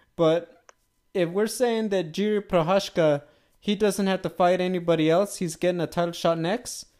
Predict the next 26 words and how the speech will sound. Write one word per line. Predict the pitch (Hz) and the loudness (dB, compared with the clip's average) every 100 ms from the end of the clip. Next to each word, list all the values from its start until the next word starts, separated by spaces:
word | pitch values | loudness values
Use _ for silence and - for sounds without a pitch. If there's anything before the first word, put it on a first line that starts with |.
| _ _ | _ _
then | 175 175 | 0 0
okay, | 202 220 254 170 | 0 -2 -2 -2
I'm | 151 185 | -4 -2
also | 208 202 208 | -2 0 2
all | 202 196 | 2 4
right | 202 180 | 2 0
with | 180 | -2
the | 170 | 0
Rakic | 160 190 214 170 - | 4 2 2 -4 -2
rematch | 156 156 151 147 147 | -2 0 0 -2 -4
if | - | -2
they're | 151 | -2
both | 147 160 156 - - 156 | 0 0 -2 -8 -16 -4
down | 170 202 202 | -2 -2 -2
for | 151 139 | 0 0
it. | 135 131 | -2 -2
But | 135 135 - _ _ _ - | -2 -2 -6 _ _ _ -10
the | 160 | -4
fact | 208 233 233 | 0 0 0
that | 220 | -2
we | 190 | -2
saw | 185 202 190 | -2 0 0
that | 190 180 180 | 0 -2 0
fight | 185 185 | -2 -2
so | - 202 | -4 -4
recently, | 175 175 202 233 226 233 240 | -2 -2 -4 -4 -4 -4 -4